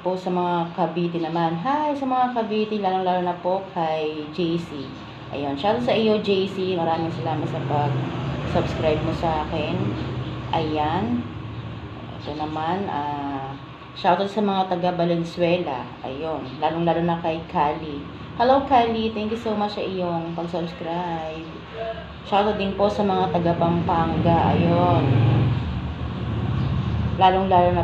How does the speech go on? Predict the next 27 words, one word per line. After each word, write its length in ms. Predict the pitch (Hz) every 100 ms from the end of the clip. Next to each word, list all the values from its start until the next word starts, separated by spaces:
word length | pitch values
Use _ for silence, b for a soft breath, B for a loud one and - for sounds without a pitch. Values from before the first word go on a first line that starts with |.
| 170
po 160 | 185 190
kay, 640 | 202 180 185 220 247 294 - - - - - - -
kay 240 | 202 185
Ayon. 880 | 185 190 208 220 202 196 190 190 190
Ay, 480 | - 285 415 415 359 -
hi, 160 | 349 370 480
Ayon. 640 | 311 311 302 277 269 262
Maraming 400 | 262 247 240 240
salamat 480 | 247 240 240 226 214
sa 80 | -
pag-subscribe. 1040 | 202 190 190 175 - 175 175 175 170 165 170 B B B B
Ayan, 240 | 185 190
shoutout 400 | 190 190 185 185
din 160 | 180 185
po 80 | 185
sa 160 | 185
lahat 240 | 185 180 175
ng 160 | 175
mga 80 | 180 170
taga 160 | 170 170
Cebu. 560 | 196 151 147 196 202 160 170 170
Yan. 480 | 170 185 180 170 165 B B B B -
Mga 240 | 160 165
Cebuano, 560 | 170 175 165 156 160 180
Cebuana. 960 | 180 180 170 170 160 160 160 165 185 190
God 240 | 160 151
bless 240 | 156 160